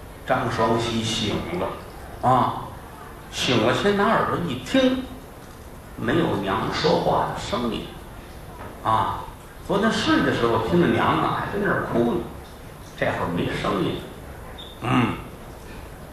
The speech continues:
可能啊，我娘也睡了。往旁边一看，床上躺着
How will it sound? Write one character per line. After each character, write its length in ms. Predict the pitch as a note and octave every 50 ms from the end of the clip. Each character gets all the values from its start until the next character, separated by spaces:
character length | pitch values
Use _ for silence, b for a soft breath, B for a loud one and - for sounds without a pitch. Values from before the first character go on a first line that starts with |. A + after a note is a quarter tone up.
| - - - -
可 160 | - - -
能 420 | - - - - - - - A#2+ -
啊， 320 | - - - - - - - - - - - - - - - - -
我 100 | - -
娘 120 | - - - - - - -
也 120 | - - -
睡 200 | - - E3+ E3+
了。 80 | E3+ - - - - - - - - - - - - - - - - - -
往 160 | A3 A3+ A3+
旁 240 | A3+ A3+ A#3+ D4+ D4+
边 120 | E4 E4
一 160 | D#4+ E4+ E4 -
看， 380 | - D4+ D4+ C#4 - - E3+ - - - - - - - - - - - - -
床 280 | - - - - A#3+
上 160 | A3 - -
躺 240 | - - - - -
着 60 | -